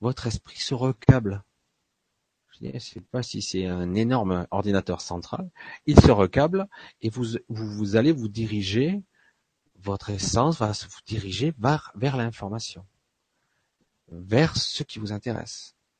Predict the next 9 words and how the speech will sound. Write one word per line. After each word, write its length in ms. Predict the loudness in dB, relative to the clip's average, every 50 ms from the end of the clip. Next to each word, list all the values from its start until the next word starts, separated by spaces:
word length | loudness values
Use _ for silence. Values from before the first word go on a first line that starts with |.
| _ _ _ _
Car 180 | -4 -2 -2 -2
c'est 140 | -2 -2
ça, 300 | -2 -2 -2 -2 -4 -4 -8 _ _ _ _ _ _ _ _ _ _ _
c'est 240 | _ -4 0 0 0
ce 160 | 0 -2 -6
que 140 | -6 -4 -2
nous 120 | -2 -2 -2
sommes. 400 | -2 -2 -2 -2 -2 -6 -12 -16 -18 _ _ _ _ _ _ _ _ _ _ _ _ _ _ _ _ _ _ _ _ _ _ _ _ _ _ _
Voilà. 300 | -10 -8 -8 -8 -10 -12